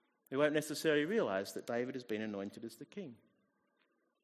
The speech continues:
One Samuel sixteen has been all about how things are seen.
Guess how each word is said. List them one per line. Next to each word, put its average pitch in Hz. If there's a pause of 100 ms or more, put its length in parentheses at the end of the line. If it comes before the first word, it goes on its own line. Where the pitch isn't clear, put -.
(1400)
One 247
Samuel 208
sixteen 147
has 127
been 131
all 151
about 123
how 139
things 127
are 113
seen. 95